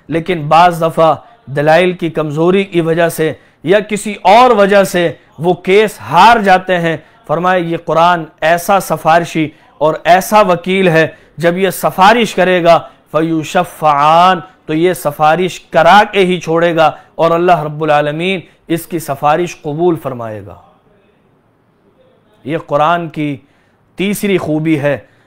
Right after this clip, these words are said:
मैं इसी पर ही इक्तफ़ा करता हूँ, वगरना मज़ीद और खूबियाँ बहुत सी हैं।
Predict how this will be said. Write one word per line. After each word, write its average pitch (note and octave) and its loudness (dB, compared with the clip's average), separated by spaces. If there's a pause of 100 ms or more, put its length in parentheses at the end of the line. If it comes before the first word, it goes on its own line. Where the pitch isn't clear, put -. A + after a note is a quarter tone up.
(200)
मैं E3 -4
इसी E3 -6
पर F3 -2
ही E3 0
इक्तफ़ा D3+ -2
करता D3 -4
हूँ, D3 -4 (360)
वगरना D#3+ -2
मज़ीद D3+ -4
और F3+ 4
खूबियाँ E3 -2
बहुत D3+ -2
सी D#3+ -10
हैं। D3+ -4